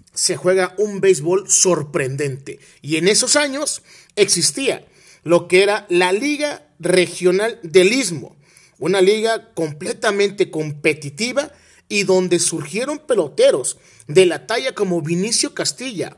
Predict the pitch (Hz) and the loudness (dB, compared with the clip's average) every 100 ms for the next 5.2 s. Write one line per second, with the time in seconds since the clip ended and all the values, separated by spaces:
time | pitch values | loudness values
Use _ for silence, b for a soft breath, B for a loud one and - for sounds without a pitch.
0 | 101 107 - 107 202 226 220 139 - 170 | -18 -16 -16 -4 -2 0 -2 -6 -4 0
1 | 180 131 101 131 143 196 214 196 240 - | 0 -2 -10 -12 -10 -6 -4 -4 -4 -6
2 | B B B - 254 240 175 170 165 170 | B B B 0 0 0 -4 -2 -4 -6
3 | 160 123 - 214 208 196 156 135 127 151 | -8 -12 -12 -10 -8 -8 -10 -12 -12 -10
4 | 147 120 135 139 139 123 123 190 196 196 | -12 -10 -10 -8 -6 -6 -2 0 0 -2
5 | 185 170 | -4 -8